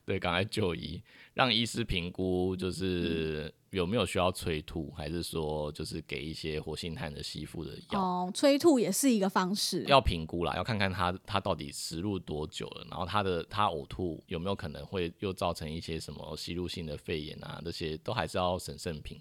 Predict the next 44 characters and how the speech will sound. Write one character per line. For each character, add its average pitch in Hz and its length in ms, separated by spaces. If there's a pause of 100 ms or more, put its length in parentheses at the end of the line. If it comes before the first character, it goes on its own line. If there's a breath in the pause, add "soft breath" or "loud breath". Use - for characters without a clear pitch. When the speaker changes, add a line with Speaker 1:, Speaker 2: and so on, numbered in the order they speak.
Speaker 1:
估。 - 160
Speaker 2:
嗯， 185 200
嗯， 185 260
嗯， 175 120
我 202 160
遇 311 160
过 285 220
那 262 120
个 185 360
狂 220 320
灌 240 260
牛 165 220
奶 185 260
的。 - 180 (100)
Speaker 1:
哦， 98 100
那 127 80
个 110 100
不 113 160
行。 - 240
Speaker 2:
就 480 960
Speaker 1:
<laughs> - 380
那 175 60
个 151 80
就 147 120
真 131 120
的 131 100
不 127 160
行。 120 100
Speaker 2:
我 370 60
们 381 100
之 453 100
前 539 80
好 330 80
像 453 160
有 294 80
一 349 60
集 339 160
节 277 220
目 339 180
讲 190 240
过， 226 180
对 208 120
不 202 100
对？ 196 280